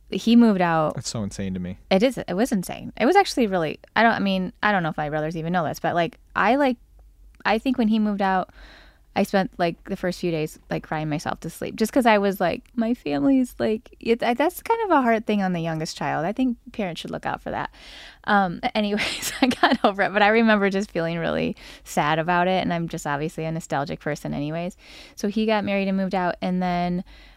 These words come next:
Speaker 1: um, when I was in ninth grade, I think,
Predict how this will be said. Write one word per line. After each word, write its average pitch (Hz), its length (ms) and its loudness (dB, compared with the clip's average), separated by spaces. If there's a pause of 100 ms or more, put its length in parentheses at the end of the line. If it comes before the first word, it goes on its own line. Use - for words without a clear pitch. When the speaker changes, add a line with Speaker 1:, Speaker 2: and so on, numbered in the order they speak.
(140)
Speaker 1:
um, 175 720 -2 (1080)
when 196 100 0
I 190 140 0
was 185 160 2
in 175 200 -2
ninth 185 400 -2
grade, 175 760 -2
I 208 60 -6
think, 240 680 -2